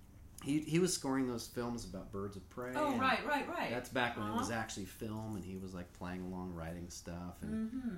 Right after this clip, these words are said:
Speaker 1: he scored, you know, actually used to do a lot of commercials and stuff, like jingles and stuff, which is different, but it's,
Speaker 2: Mm-hmm.
Speaker 1: it's in the same vein in a
Speaker 2: Sure.
Speaker 1: way, you know, you're trying to, you're trying to decide on an emotion,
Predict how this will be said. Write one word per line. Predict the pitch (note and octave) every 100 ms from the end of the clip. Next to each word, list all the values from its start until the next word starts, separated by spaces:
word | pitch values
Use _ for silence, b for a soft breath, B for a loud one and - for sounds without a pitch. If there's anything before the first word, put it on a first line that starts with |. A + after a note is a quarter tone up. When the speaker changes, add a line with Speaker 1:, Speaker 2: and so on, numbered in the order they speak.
| E3
Speaker 1:
he | A2 G2+
scored, | - - B2+ E2 -
you | C#3
know, | B2+ G2+ G#2
actually | B2+ C3 A2+
used | G2 -
to | G2
do | F#2+
a |
lot | F2+ F2+
of | -
commercials | F#2 F2 E2+ F#2+ F2+ F#2
and | F2+
stuff, | F#2 F2
like | F#2+ E2+
jingles | F2 F#2 F2 D#2+ F2+
and | F2+
stuff, | - F#2+ G2+
which | G2+
is | G2 - -
different, | C#3+ C#3 G#2+ -
but | F#2+ - -
it's, | G#2+ F#2+
Speaker 2:
Mm-hmm. | G2+
Speaker 1:
it's | C3+ A#3
in | F3+ D#3+
the |
same | A#2 B2+ A2 G2
vein | F2 G2+ G#2 F2
in | E2+
a |
Speaker 2:
Sure. | E2+ A2
Speaker 1:
way, | G2 F2+
you | F#2+
know, | F#2+
you're | G#2+
trying | A2+ D3+ D3
to, | B2 - -
you're | G#2+ -
trying | D3 C#3
to | G2+
decide | F2+ F#2 - G2+ G2+
on | F2+
an | E2
emotion, | D#2+ E2+ G2 G#2 D2